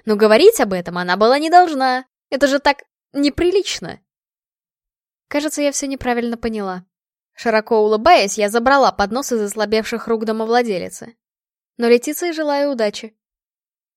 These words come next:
Закрыв дверь, я какое-то время всерьез прикидывала, стоит ли мне собирать вещи.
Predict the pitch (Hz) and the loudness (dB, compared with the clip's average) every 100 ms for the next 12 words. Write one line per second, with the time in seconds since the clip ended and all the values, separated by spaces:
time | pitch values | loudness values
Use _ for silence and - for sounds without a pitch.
0 | _ 226 226 330 269 247 339 302 226 233 | _ -6 -4 -2 -2 -2 0 2 0 -2
1 | 277 277 254 339 349 220 - 254 294 294 | -4 -2 -2 -2 -2 -4 -2 -2 -2 -6
2 | - 277 320 294 294 285 277 269 - 294 | -8 -6 -6 -4 -2 -2 -2 -6 -6 -8
3 | 285 294 277 277 - 262 277 277 277 202 | -6 -8 -10 -8 -8 -4 -4 -6 -6 -6
4 | - - | -8 -14